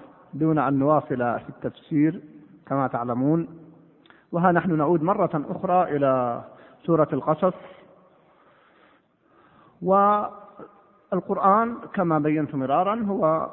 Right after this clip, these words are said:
أنزل ليعمل به، ولذلك حديثنا اليوم سيكون عن قضية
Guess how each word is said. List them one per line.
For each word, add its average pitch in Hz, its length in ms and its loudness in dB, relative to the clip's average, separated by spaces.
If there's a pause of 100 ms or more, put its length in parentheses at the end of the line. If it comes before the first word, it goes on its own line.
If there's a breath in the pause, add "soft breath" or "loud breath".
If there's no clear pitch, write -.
أنزل 170 400 2
ليعمل 147 380 0
به، 143 200 -2
ولذلك 139 560 0
حديثنا 160 460 -2
اليوم 170 540 -4
سيكون 214 840 -4 (180)
عن 151 160 -2
قضية 190 420 -2